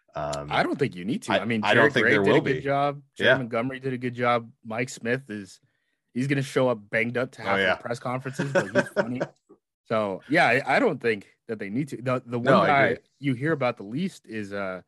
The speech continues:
Speaker 2: I'm gonna butcher his last
Speaker 1: <laughs>
Speaker 2: name, Kirk Olivadotti, I believe is how you say his name.
Speaker 1: Sounds
Speaker 2: Uh,
Speaker 1: probably
Speaker 2: and
Speaker 1: pretty close.
Speaker 2: he was the guy who, you know, coached up Devondre Campbell and got
Speaker 1: Mm-hmm.
Speaker 2: him from, you know, a two million dollar player to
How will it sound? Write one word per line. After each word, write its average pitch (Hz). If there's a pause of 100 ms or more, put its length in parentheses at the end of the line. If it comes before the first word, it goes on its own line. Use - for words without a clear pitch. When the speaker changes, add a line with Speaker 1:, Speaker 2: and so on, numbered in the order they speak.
(460)
Speaker 2:
I'm 117
gonna 113
butcher 117
his 95
last 101
Speaker 1:
<laughs> -
Speaker 2:
name, 101 (540)
Kirk - (380)
Olivadotti, 139 (460)
I 139
believe 160
is 170
how 175
you 185
say 180
his 185
name. 202
Speaker 1:
Sounds 110
Speaker 2:
Uh, -
Speaker 1:
probably 92
Speaker 2:
and -
Speaker 1:
pretty 85
close. 80 (280)
Speaker 2:
he 165
was 208
the 190
guy 127
who, 123
you 127
know, 101
coached -
up 107 (160)
Devondre 117
Campbell 127
and 117
got 123
Speaker 1:
Mm-hmm. -
Speaker 2:
him 131
from, 107
you 117
know, 101
a 101
two 147
million 120
dollar 107
player 110
to 107